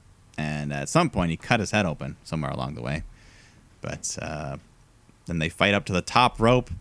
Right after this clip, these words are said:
Page hits a massive Ego's Edge off the top rope, slamming Darby onto the steel steps.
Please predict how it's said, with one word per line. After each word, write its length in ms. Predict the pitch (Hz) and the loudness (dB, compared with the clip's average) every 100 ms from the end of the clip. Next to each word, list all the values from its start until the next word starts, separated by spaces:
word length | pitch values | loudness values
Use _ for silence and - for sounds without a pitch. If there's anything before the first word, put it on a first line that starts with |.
| - _ _ _ _ _ - | -12 _ _ _ _ _ 4
Page 440 | 147 143 143 - | 6 8 6 4
hits 260 | 147 123 98 | 2 2 2
a 100 | 87 | 2
massive 640 | 87 143 175 143 107 90 - | 4 6 4 4 0 -2 0
Ego's 460 | 208 196 151 113 - | 2 6 6 4 4
Edge 400 | 147 160 95 - | 6 8 4 2
off 220 | 143 156 | 4 4
the 100 | - | 0
top 380 | 92 - 98 - | -4 2 2 2
rope, 220 | 87 87 - _ - - | 0 0 -4 _ -20 -4
slamming 380 | - 151 131 92 | 2 4 4 2
Darby 360 | 82 78 78 | 2 2 4
onto 220 | 98 120 | 4 4
the 80 | 76 | 2
steel 280 | - - 67 | -4 -4 -4
steps. 480 | - - 76 - - | -2 -2 -2 -4 -16